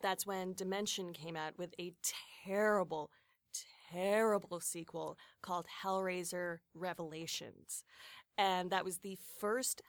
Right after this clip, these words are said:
Hellraiser film without Doug Bradley as Pinhead. They cast another, I believe he's a British actor, I think his name is Stephen Colin Smith. And oof, I only finally, in the midst of my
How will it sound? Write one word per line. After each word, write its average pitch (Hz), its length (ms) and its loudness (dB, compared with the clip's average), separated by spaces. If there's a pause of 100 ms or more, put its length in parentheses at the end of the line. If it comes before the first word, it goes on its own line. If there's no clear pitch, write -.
Hellraiser 190 440 0
film 175 320 -2
without 175 400 -4
Doug 175 260 -4
Bradley 165 500 -2
as 156 220 -6
Pinhead. - 600 -10 (300)
They 190 100 0
cast 185 340 -4
another, 185 360 0
I 180 80 0
believe 190 260 -4
he's - 120 -8
a 175 40 -8
British 175 360 -6
actor, 160 400 -4
I 160 100 -4 (320)
think - 160 -8
his 349 100 -12
name 269 160 -4
is 220 80 0
Stephen 190 400 -2
Colin 175 360 -6
Smith. 165 600 -4 (580)
And 190 540 4 (560)
oof, 254 260 4
I 214 140 4
only 220 240 4
finally, 190 600 4
in 185 80 -4
the 190 60 0
midst 185 360 0
of 190 80 -2
my 175 360 0